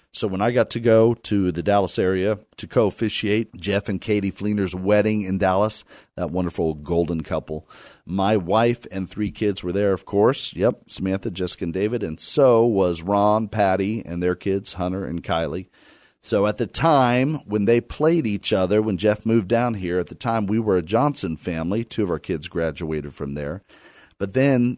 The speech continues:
you see your former youth group kid. I'm a youth pastor. I have a heart for these kids. And he wasn't a kid anymore, but you still, your heart is with these kids. What do you do?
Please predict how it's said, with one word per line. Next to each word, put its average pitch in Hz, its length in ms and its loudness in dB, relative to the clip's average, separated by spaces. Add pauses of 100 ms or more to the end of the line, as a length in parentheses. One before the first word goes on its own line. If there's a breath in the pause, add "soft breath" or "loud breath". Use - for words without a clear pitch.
(120)
you 104 100 -2
see 123 340 0
your 107 240 2
former 120 520 0
youth 98 420 0
group 139 340 2
kid. 95 460 0 (160)
I'm 120 120 -2
a 131 40 0
youth 170 300 -2
pastor. 117 400 0
I - 20 4
have 117 100 2
a 101 100 2
heart 139 220 0
for 120 100 -4
these 113 200 -2
kids. 104 460 -2 (440 soft breath)
And 92 80 -4
he 98 60 2
wasn't 185 200 4
a - 40 2
kid 175 320 2
anymore, 104 500 2
but 110 240 2
you 104 80 -8
still, 160 580 0
your 92 200 -8
heart 127 260 2
is 95 160 -4
with 113 180 -2
these 98 240 -6
kids. 101 540 -2 (440 loud breath)
What 107 280 2
do 196 80 4
you 202 160 6
do? 156 440 4